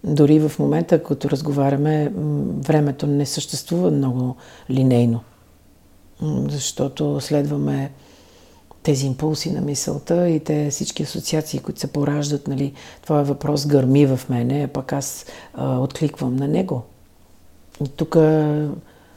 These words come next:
малко сме повече като че ли в вертикалата, но пък ето, х-, примерите се отнасят до хоризонталата, която е опита.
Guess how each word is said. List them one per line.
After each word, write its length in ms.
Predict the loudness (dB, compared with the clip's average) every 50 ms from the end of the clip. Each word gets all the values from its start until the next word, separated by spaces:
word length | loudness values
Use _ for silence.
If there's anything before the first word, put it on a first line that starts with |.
| -20 -20 _ _ _ -10
малко 440 | -6 -6 -4 -4 -6 -6 -8 -12
сме 520 | -10 -6 -4 -4 -2 -2 -2 -2 -4 -4 -6 -10 _ _ _ _ _ _ _ -6
повече 360 | -4 -4 -4 -4 -6 -12 -12
като 220 | -12 -14 -14 -10
че 160 | -4 -2 0
ли 100 | 2 2
в 140 | 0 0 0
вертикалата, 640 | -2 -2 0 -2 -2 4 6 8 8 8 8 6 8
но 200 | 10 10 10 10
пък 200 | 10 6 6 6 -6 -10 -12 -14 -16 -20 -20 -20 -20 -20 -20 -20 -20 -20 _ _ _ _ _ _ _ _ _ _ _ _ _ _ _ _ _ _ _ _ _ _ _ 2
ето, 260 | 4 4 6 6 4 2
х-, 220 | 2 0 -4 -2 0 0 2 2 2 0 0 -6 2 8
примерите 460 | 10 12 12 12 12 12 12 10 6
се 120 | 6 8
отнасят 460 | 8 8 8 8 8 8 8 6 6
до 80 | 6 2
хоризонталата, 720 | 6 6 6 8 8 6 6 8 10 10 10 10 8 6
която 280 | 4 4 4 4 6 6
е 40 | 6
опита. 380 | 6 6 4 4 4 2 -2